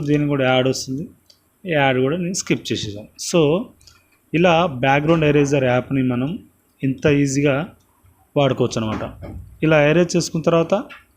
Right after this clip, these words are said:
వాటిని as it is-గా మనం వెళ్ళి పిక్సెల్ ల్యాబ్లో కానీ ఫోటో ఎడిట్లో కానీ వాడుకొని యూజ్ చేసుకోవచ్చు. So, ఇంత ఈజీగా సింగిల్ క్లిక్‌తో బ్యాక్‌గ్రౌండ్ ఎరేజర్ యాప్ ద్వారా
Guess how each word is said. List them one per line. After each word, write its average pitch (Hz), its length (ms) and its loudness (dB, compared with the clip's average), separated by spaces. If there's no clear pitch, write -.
వాటిని 151 340 0
as 143 180 0
it - 100 -6
is-గా 156 200 2
మనం 151 220 0
వెళ్ళి 151 280 2
పిక్సెల్ 151 360 0
ల్యాబ్లో 123 320 2
కానీ 143 260 0
ఫోటో 143 320 0
ఎడిట్లో 123 300 0
కానీ 139 220 0
వాడుకొని 143 480 0
యూజ్ 170 180 2
చేసుకోవచ్చు. 113 520 -4
So, - 200 -2
ఇంత 165 260 -2
ఈజీగా 165 440 4
సింగిల్ 165 360 0
క్లిక్‌తో 147 420 0
బ్యాక్‌గ్రౌండ్ 135 440 2
ఎరేజర్ 127 320 2
యాప్ 120 240 0
ద్వారా 123 280 0